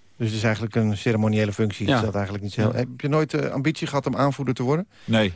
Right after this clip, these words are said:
Speaker 1: Zo
Speaker 3: nee, nee,
Speaker 1: Nee?
Speaker 3: nooit.
Speaker 1: Nee, want
Speaker 3: Nee,
Speaker 1: jij
Speaker 3: mijn
Speaker 1: bent
Speaker 3: band met de scheidsrechter is over, over het algemeen niet echt, eh, goed.
Speaker 1: <laughs>
Speaker 3: Dus ik denk dat als aanvoerder heb je toch een beetje een voorbeeld, eh,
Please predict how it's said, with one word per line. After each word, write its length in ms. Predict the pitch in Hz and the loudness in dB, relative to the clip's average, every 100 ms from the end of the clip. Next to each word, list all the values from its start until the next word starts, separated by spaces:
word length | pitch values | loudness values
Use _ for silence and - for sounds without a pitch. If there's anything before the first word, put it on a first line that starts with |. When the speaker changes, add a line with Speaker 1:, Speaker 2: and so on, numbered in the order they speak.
| - | -6
Speaker 1:
Zo 120 | 95 | -4
Speaker 3:
nee, 100 | 90 | -2
nee, 220 | 82 80 - | -2 -8 -4
Speaker 1:
Nee? 140 | 127 92 | 0 2
Speaker 3:
nooit. 220 | 85 - - - | 0 -8 -20 -4
Speaker 1:
Nee, 140 | 113 123 | 0 2
want 120 | 131 | 4
Speaker 3:
Nee, 80 | 104 | 4
Speaker 1:
jij 80 | 113 | 2
Speaker 3:
mijn 20 | |
Speaker 1:
bent 140 | 113 | 2
Speaker 3:
band 180 | 123 117 | 0 -2
met 80 | 117 | -4
de 60 | 107 | -4
scheidsrechter 540 | 123 113 - 104 98 | -2 -2 -2 -6 -4
is 80 | 98 | -2
over, 280 | 101 98 - | 0 0 -2
over 200 | - 98 | -2 0
het 80 | 95 | 2
algemeen 340 | 104 95 101 | 0 0 0
niet 100 | 101 87 | 2 0
echt, 240 | 98 - | -4 -4
eh, 200 | 95 90 | -2 -2
goed. 260 | 110 117 - - - - | 0 -4 -4 -20 -14 -4
Speaker 1:
<laughs> 800 | 117 - 165 - - - - - | -4 -2 -4 -4 -16 -16 -14 -2
Speaker 3:
Dus 140 | 87 | -2
ik 60 | 85 | 2
denk 180 | 95 90 | 2 2
dat 140 | 87 | 0
als 220 | 90 85 90 | 0 -2 -2
aanvoerder 520 | 92 101 101 98 92 | 0 0 0 0 0
heb 80 | 92 | 0
je 60 | |
toch 100 | 92 | -4
een 60 | 92 | -4
beetje 220 | 90 87 | -4 -6
een 60 | 87 | -6
voorbeeld, 500 | 104 92 92 90 92 | -4 -2 -2 -2 -4
eh, 220 | 87 | -4